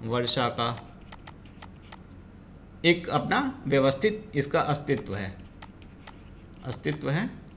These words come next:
जो कि व्यवस्थित है, ठीक है। और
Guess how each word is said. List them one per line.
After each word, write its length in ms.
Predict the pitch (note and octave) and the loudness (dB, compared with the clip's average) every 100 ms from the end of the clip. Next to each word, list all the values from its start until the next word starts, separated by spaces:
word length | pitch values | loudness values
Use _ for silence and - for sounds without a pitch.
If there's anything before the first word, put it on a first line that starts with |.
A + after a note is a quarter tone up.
| - - - | -16 -16 -2
जो 120 | A#2+ | -2
कि 160 | A#2+ F#3 | 2 2
व्यवस्थित 500 | C3+ A#2 - B2 - | 4 2 0 -4 -4
है, 180 | G2+ G2+ - - - - - | -8 -10 -14 -16 -14 -12 -2
ठीक 180 | G#3 F#3 | 2 2
है। 160 | G#2+ - - - - - - | 2 -2 -14 -16 -14 -12 4
और 500 | C3 C#3 C#3+ - - | 6 8 6 2 -8